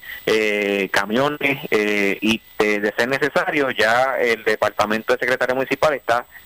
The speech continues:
tiene propuestas listas para, ah, contratar el personal que sea necesario para abrir, eh, caminos. Eh, así también la, como lo, el, la Oficina de Ayuda al Ciudadano junto con la prim-, Oficina Primera Dama,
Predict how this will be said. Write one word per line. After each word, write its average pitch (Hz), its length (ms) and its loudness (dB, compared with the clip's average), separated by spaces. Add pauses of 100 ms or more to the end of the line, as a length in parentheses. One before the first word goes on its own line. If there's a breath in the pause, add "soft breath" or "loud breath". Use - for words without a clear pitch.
(160 loud breath)
tiene 127 400 2
propuestas 131 640 -2 (120)
listas 131 500 -2
para, 107 380 2
ah, 101 200 0 (240)
contratar 107 580 0
el 127 120 0
personal 107 400 0
que - 100 0
sea 120 120 -2
necesario 127 380 -2
para 104 180 0
abrir, 104 340 0 (360 loud breath)
eh, 107 220 2
caminos. 104 560 -2
Eh, 98 340 2
así 98 200 0
también 143 380 -2
la, 151 160 0
como 120 220 0
lo, 107 520 2
el, 104 240 0
la 104 100 2
Oficina 110 280 -2
de 123 60 0
Ayuda 131 140 0
al 135 40 -8
Ciudadano 135 380 0
junto 131 260 -2
con 127 160 0
la 127 100 2
prim-, 123 220 -6
Oficina 127 380 0
Primera 131 340 0
Dama, 156 320 0